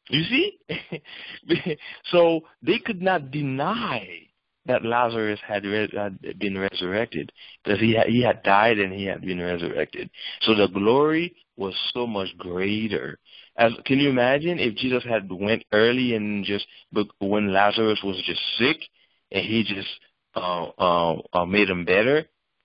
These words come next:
and it would not have been as, as, as great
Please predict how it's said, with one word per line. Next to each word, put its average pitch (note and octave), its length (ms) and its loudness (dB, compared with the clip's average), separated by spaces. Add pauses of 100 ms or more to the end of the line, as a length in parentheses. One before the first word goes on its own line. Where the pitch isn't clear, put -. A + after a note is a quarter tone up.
(120)
and - 260 0
it C#3+ 180 4
would D3+ 280 2
not C3 240 2
have A2 240 -4
been G#2+ 160 -2
as, E2+ 200 -6 (120)
as, G2 120 -4 (160)
as F2 80 -6 (160)
great F#2 560 0